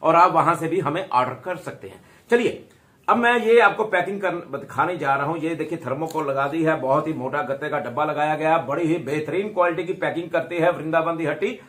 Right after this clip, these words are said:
exclusive शोरूम। ये सामान जो जा रहा है, ये ठाकुर जी जा रहे हैं, उनके संग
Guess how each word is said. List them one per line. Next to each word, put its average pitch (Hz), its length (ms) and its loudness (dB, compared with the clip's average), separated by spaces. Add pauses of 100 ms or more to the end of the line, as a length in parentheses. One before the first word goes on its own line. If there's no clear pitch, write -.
(160)
exclusive 277 440 -2
शोरूम। 123 300 -6 (600)
ये 240 140 6
सामान 202 400 4
जो 233 120 4
जा 180 200 6
रहा 190 380 6
है, 196 320 2
ये 208 200 4
ठाकुर 160 380 2
जी 208 120 -6
जा 151 180 4
रहे 165 160 0
हैं, 180 200 0
उनके 180 340 -4
संग 220 400 2